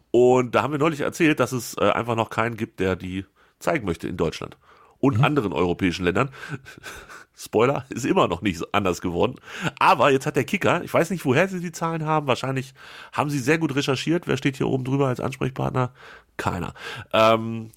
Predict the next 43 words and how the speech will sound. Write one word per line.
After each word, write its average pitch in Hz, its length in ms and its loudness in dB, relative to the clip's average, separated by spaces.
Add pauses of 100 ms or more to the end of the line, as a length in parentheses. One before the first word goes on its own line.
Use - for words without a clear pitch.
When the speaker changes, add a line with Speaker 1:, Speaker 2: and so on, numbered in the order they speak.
(220)
Speaker 1:
und 123 140 4
haben 151 140 0
Zahlen 160 260 -2
rausgehauen, 85 400 0
Andreas. 95 240 -2
Und 127 40 0
ich 139 60 0
muss 196 160 2
sagen, 170 240 2
hast 180 140 -8
du - 20 -4
die, 214 60 -6 (100)
hast 170 120 -4
du - 40 -8
es - 60 -10
durchgelesen? 92 540 -2 (200)
Speaker 2:
Ich - 100 -2
hab's - 160 -2
durchgelesen, 82 460 -2
ja. 85 140 -2 (480)
Speaker 1:
Ich - 80 -8
war 131 100 2
durchaus 185 340 2
ein 170 60 -8
bisschen 165 180 -6
überrascht. 120 540 -2 (1500)
Speaker 2:
Also 131 180 4
sie 160 120 4
haben 156 260 4
damals 165 260 4
für 147 100 0
die, 135 200 4
ähm, 120 420 2 (240)
W 131 100 4
M 127 180 4
in 151 100 4
Katar 131 520 2
haben 127 200 2
sie 113 80 -2
zweihundertvierzehn 143 600 2
Millionen 110 520 4
Euro 95 280 2
geboten. 82 560 -4